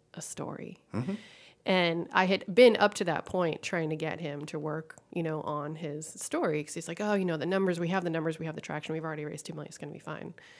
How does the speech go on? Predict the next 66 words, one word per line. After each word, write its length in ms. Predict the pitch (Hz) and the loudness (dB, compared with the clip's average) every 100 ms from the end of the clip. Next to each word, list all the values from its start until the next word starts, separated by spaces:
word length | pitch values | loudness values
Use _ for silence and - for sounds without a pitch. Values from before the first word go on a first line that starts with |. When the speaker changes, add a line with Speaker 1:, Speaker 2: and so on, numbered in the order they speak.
| - - - - | -18 -16 -6 2
Speaker 1:
And 160 | 180 | 6
he 100 | 180 | 6
turned 220 | 180 190 180 | 6 6 6
to 40 | |
me 80 | 175 | 4
and 80 | 160 | 2
he's 160 | 175 165 | 0 -2
like, 160 | - | -6
"Can 180 | - 170 | -4 -4
we 120 | 175 | -2
work 260 | 175 160 160 | -2 -4 -4
on 140 | 156 | -6
the 80 | 156 | -6
story 340 | - 156 160 170 | -4 -2 0 -2
today?" 380 | 175 180 185 | -2 -2 -2
And 80 | 180 | -2
I 60 | 165 | -4
was 140 | 175 | -6
like, 140 | 180 175 | -10 -6
"Yes, 240 | 175 170 | -6 -4
we 100 | 226 | -6
can. 200 | 220 302 | -4 -4
Speaker 2:
<laughs> 720 | 370 302 - 170 - - 131 | 6 12 12 12 4 0 -4
Speaker 1:
Yes, 300 | - 185 208 | -2 0 0
we 140 | 262 269 | -2 -4
can." 360 | 381 359 330 | -4 -4 -4
So 140 | - - | -4 2
Speaker 2:
That's 140 | 170 | 2
Speaker 1:
I'm 40 | 170 | 4
so 180 | - 180 | 6 8
Speaker 2:
fine. 60 | |
Speaker 1:
glad 180 | 175 165 | 8 4
that 140 | 160 160 | 2 -2
you 100 | 165 | -4
just 200 | 165 - | -6 -6
said 160 | 156 | -2
that. 100 | 165 | 0
Speaker 2:
Yeah. 60 | 127 | 0
Speaker 1:
That's 220 | 156 - | -2 -6
so 440 | - - 160 151 | -10 -4 -2 -2
important. 420 | - 156 - - 185 | -4 -8 -10 -4 -2
And 80 | |
it's 140 | 220 - | -2 2
how 260 | 214 214 | 4 4
we, 460 | 214 214 208 202 208 - - - - - - - | 4 2 2 0 -2 -10 -18 -20 -20 -20 -20 -4
I 60 | 214 | 2
say 160 | 311 277 | 6 8
this 160 | 247 | 8
all 100 | 208 | 6
the 80 | 175 | 6
ti-, 220 | 190 - | 0 2
all 80 | 185 | 4
the 80 | 170 | 2
time 160 | 175 170 | 2 2
to 80 | |
my 80 | 156 | 0
clients, 520 | 156 170 165 156 - - _ _ - | 0 2 2 0 -4 -14 _ _ -2
no 340 | 208 214 214 | 6 8 8
kid 540 | 208 - 170 165 - - | 6 4 4 4 -2 0
ever 260 | 170 165 | 2 2
turned 280 | 170 - 165 | -2 -2 0
to 60 | 160 | 0
his 100 | 156 | -2
parent 440 | - 156 160 170 - | -4 -2 -2 -4 -6
and 140 | 165 | -6
said, 380 | - 165 156 165 | -4 -6 -8 -10